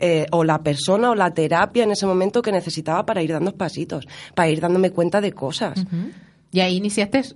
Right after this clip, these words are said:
Speaker 2: tu formación en todo este, este método, ¿no?
Speaker 1: Sí, empecé con osteopatía,
Speaker 2: Ujú.
Speaker 1: que era una pata importante, porque es, el del trípode era una de ellas, estamos en un cuerpo. Después me llegó la parte mental,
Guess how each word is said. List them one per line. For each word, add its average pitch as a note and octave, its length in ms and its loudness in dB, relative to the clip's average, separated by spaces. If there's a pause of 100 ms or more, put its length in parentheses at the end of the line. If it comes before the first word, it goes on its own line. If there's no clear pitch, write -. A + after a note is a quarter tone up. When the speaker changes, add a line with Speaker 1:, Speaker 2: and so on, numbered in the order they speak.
(160)
Speaker 2:
tu F#3+ 100 -2
formación F3 500 -2
en G3 120 -4
todo F3+ 260 -2
este, E3+ 540 -2
este F3 160 -4
método, D3+ 360 -4
¿no? D3+ 220 -6
Speaker 1:
Sí, C#3+ 400 -2
empecé E3+ 340 0
con F#3 140 4
osteopatía, G3 840 0
Speaker 2:
Ujú. G3+ 220 -6
Speaker 1:
que E3 80 0
era D#3 140 4
una D3+ 240 0
pata C#3+ 280 0
importante, D3+ 640 -2
porque D3 560 -4
es, D#3 120 -4
el D#3 160 0
del D#3+ 180 2
trípode F3 420 0
era E3 180 2
una D3+ 220 0
de C#3+ 100 0
ellas, G#3 360 -4
estamos D#3 340 -2
en D3+ 80 0
un C#3+ 120 -2
cuerpo. E3 440 -6 (540)
Después F3+ 420 2
me F3+ 160 2
llegó E3+ 220 2
la D#3+ 160 0
parte E3 240 0
mental, E3 680 0